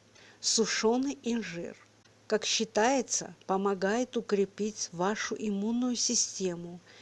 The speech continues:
и улучшает пищеварение. Более того,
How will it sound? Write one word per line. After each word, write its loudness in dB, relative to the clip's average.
и 4
улучшает 0
пищеварение. -4
Более 6
того, -2